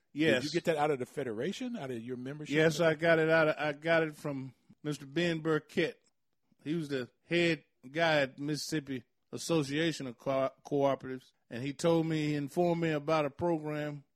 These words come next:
Speaker 1: that I guess the N R C S sponsored it, but I gained the knowledge from him of, of what the program was, which was the Small Farmer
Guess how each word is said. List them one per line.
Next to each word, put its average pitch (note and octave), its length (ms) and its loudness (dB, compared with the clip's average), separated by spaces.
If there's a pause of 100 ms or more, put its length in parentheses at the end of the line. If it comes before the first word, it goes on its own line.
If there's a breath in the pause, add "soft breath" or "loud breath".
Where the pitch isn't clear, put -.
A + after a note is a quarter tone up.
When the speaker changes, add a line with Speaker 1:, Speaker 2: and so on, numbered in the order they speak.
(100)
Speaker 1:
that B2 180 -4
I C3 40 -4
guess D3+ 360 -6
the C#3+ 260 -4
N E3 80 -2
R D#3 160 0
C D#3 260 0
S E3+ 160 0
sponsored D3+ 540 -4
it, B2+ 100 -14 (840)
but C3 100 -4
I B2+ 60 0
gained D#3 380 -2
the D3 60 -2
knowledge D#3+ 440 2
from B2+ 220 -8
him D#3 420 -2
of, B2 180 -6 (200)
of C3+ 60 -4
what D3 200 0
the B2 60 -10
program D3+ 520 -4
was, D3+ 440 -2
which C3+ 240 -8
was B2 180 -6
the A#2 80 -10
Small D#3+ 540 -2
Farmer D3 480 -4